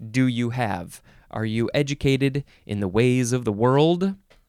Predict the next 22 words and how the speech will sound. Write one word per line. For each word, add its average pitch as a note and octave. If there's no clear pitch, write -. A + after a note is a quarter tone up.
A A#3
B D#3+
C. B3
Education. A#2
Noun A2
from A#2+
fifteen C3+
thirty-one. G2+
If B2
you C3+
are C3+
educated, A2
you A#2
have A2
an G#2+
education. F#2+
One A3
A, A2
the B2+
action G#3
or F3
process D3+